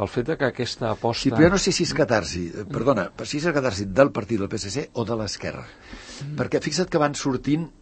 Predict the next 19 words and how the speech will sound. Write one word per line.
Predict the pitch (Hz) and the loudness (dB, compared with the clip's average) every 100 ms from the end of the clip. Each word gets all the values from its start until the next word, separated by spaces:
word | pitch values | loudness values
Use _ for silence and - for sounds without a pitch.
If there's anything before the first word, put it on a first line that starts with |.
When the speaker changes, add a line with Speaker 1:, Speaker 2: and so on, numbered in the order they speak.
| - | -10
Speaker 2:
d'alguna | 95 107 131 131 | -6 -2 0 0
manera, | 131 127 143 | 0 0 0
intents, | 135 110 90 131 107 156 156 - | -2 -6 -2 -2 -2 -8 -12 -10
tant | - 92 | -8 -6
a | |
nivell | 90 85 90 | -6 -6 -6
de, | 87 85 | -6 -10
de, | 76 80 | -14 -14
de | 76 | -12
l'Estat | 80 - 131 143 | -12 -6 -4 -4
com | - 80 | -8 -10
a | |
nivell | 85 85 | -8 -8
català, | 85 85 104 143 - - - - | -10 -4 -2 -2 -4 -18 -20 -8
van | 120 | -6
sortint | 123 131 - 135 123 - | -4 -8 -2 -2 -2 -4
nuclis... | 123 151 - 135 151 - - - - - _ _ | 0 0 0 -2 -2 -10 -14 -20 -20 -20 _ _
que, | 110 123 | 0 2
eh, | 143 | 2